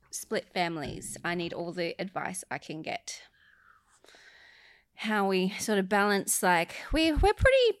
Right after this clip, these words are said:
independent people. Like, we've,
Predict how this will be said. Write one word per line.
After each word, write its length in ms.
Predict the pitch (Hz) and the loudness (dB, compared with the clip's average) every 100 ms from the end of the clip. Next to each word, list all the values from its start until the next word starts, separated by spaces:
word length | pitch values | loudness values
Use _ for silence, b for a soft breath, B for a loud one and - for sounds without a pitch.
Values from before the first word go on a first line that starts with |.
| - | -2
independent 600 | 240 220 226 214 123 - _ - | 0 0 0 -2 -4 -10 _ -10
people. 480 | 214 190 - 151 175 180 - | -4 -2 -2 -6 -8 -10 -4
Like, 260 | 180 180 - | -2 -2 -2
we've, 460 | 190 185 - - | -2 -2 -8 -20